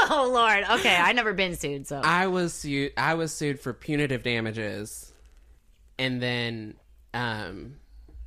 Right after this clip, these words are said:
Speaker 2: attorney fees aren't included in damages.
Speaker 1: Okay.
Speaker 2: Damages are, like, loss of income. But I don't know what the word punitive exactly means.
Speaker 1: Well, I'm gonna Google it right now,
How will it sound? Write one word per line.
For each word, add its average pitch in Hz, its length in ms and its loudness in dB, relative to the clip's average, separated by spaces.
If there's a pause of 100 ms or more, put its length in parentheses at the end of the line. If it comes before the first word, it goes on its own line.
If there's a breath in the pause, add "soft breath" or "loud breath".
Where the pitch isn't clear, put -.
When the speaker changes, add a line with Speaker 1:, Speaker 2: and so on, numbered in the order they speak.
(180)
Speaker 2:
attorney 165 540 -4
fees 127 320 -6
aren't 117 300 -6
included 110 520 -8
in 101 180 -10
damages. - 720 -14 (100)
Speaker 1:
Okay. 175 380 -6 (100)
Speaker 2:
Damages 165 580 -2
are, 139 160 -2
like, 127 360 -2
loss 113 340 -4
of 101 80 -6
income. - 480 -12 (2000 loud breath)
But 147 120 2
I 151 80 2
don't 160 180 0
know 160 160 2
what 151 240 -2 (160)
the 143 80 -2
word 123 320 -2
punitive 131 600 -4
exactly 117 720 -4
means. 165 360 -2
Speaker 1:
Well, 185 160 -2
I'm 226 160 -2
gonna 202 160 -6
Google 143 360 -8
it 143 100 -10
right 139 180 -14
now, 131 260 -14